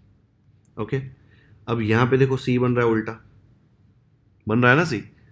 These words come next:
तो इंटीरियर एंगल सप्लीमेंट्री, तो इसको और इसको ऐड करेंगे तो वन एटी डिग्री आएगा। तो ये एंगल कितना हो जाएगा? वन एटी डिग्री ऐड होने के लिए यहाँ पे वन थर्टी आना पड़ेगा ना, तो ये आ जाएगा वन थर्टी डिग्री।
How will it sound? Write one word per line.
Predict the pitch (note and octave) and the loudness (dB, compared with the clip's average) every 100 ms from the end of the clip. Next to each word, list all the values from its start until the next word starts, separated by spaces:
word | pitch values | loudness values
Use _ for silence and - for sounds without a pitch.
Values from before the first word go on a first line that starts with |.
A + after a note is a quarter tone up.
| _ _ | _ _
तो | A2 | 0
इंटीरियर | A2 A#2+ B2 | 2 4 4
एंगल | B2 B2 | 4 2
सप्लीमेंट्री, | C3 C3+ C3+ B2 A#2+ | 0 2 2 2 -2
तो | A#2+ - - | -8 -12 -8
इसको | B2+ - - D#3 E3+ | -10 -10 -6 0 4
और | D#3 | 4
इसको | C#3 - C#3+ - | 2 -2 -4 2
ऐड | A#2 A#2 | 2 2
करेंगे | A#2 A2+ A2+ | 0 -2 -2
तो | G#2 | -2
वन | A2 | 2
एटी | C3 C3 | 2 2
डिग्री | B2+ A#2+ A#2+ | 0 0 0
आएगा। | A#2 A2 A2 - - _ _ _ _ _ _ - | 0 -4 -10 -18 -20 _ _ _ _ _ _ -4
तो | A#2+ | 2
ये | A#2 | 2
एंगल | A#2 B2+ | 2 0
कितना | C3 C3 C3+ | -2 0 2
हो | C3 | 4
जाएगा? | B2+ A#2 | 4 2
वन | G#2+ A#2+ | 0 0
एटी | B2 | 0
डिग्री | B2+ B2 B2+ | 0 2 4
ऐड | A2+ A#2 | 6 4
होने | A#2+ A#2 | 2 0
के | B2 | -2
लिए | A#2 A2 G2+ | 0 0 0
यहाँ | G#2+ G2+ | -2 -4
पे | G#2 | -2
वन | A2 A2 | -2 -2
थर्टी | A#2+ A#2+ B2+ | -4 -2 0
आना | A#2 A#2 | 0 -2
पड़ेगा | A#2 A2 A2+ | -2 -2 -4
ना, | D#3 - _ _ _ _ - | -10 -16 _ _ _ _ -4
तो | G#2 | 0
ये | G2+ | 0
आ | F#2+ F#2 | -2 -4
जाएगा | G2 F#2+ A2+ | -6 -4 -4
वन | C3+ G#2 F#2+ | -6 -6 -8
थर्टी | - - F#2 | -10 -12 -12
डिग्री। | D2 D2 | -12 -14